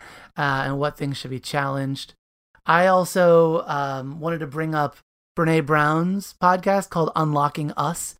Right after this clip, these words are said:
Brene Brown is a best-selling author and speaker, and she's amazing, but she also, uh, is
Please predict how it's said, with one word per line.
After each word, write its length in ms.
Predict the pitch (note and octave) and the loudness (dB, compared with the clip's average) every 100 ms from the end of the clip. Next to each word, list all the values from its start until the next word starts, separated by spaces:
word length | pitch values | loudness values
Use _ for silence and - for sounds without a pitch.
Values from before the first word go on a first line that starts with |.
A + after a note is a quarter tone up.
| _ _ _ _ _ _ | _ _ _ _ _ _
Brene 220 | F#3+ F#3+ D#3+ | -2 0 2
Brown 540 | D#3+ D#3 E3 E3+ - _ - | 2 2 0 -2 -4 _ -8
is 160 | D3 | -6
a 140 | D3+ C#3+ _ | -6 -10 _
best-selling 500 | E3 D3 - E3 D#3 | -2 -2 -2 -2 -2
author 420 | E3 D3 C#3+ - D#3 | 0 0 0 -2 -4
and 140 | C#3+ | -4
speaker, 460 | - - D3 D#3 D3+ | -6 -8 -8 -4 -2
and 200 | C#3+ C3+ - | -2 -6 -10
she's 280 | - D#3+ C3+ | -12 -10 -6
amazing, 580 | D3 C3+ C3+ C3+ F3 F#3 | -6 -4 -4 -4 -4 -2
but 140 | F3 | -4
she 140 | - F#3+ | -4 -2
also, 480 | F#3 G#3+ A#3+ G3+ E3+ - - - - _ | -2 0 0 0 -2 -12 -20 -20 -20 _
uh, 440 | D#3+ D#3 D3 C#3+ - _ _ _ _ _ _ _ _ _ _ - | 2 2 2 -2 -6 _ _ _ _ _ _ _ _ _ _ -4
is 380 | F#3+ F3+ C#3 | -2 -2 -4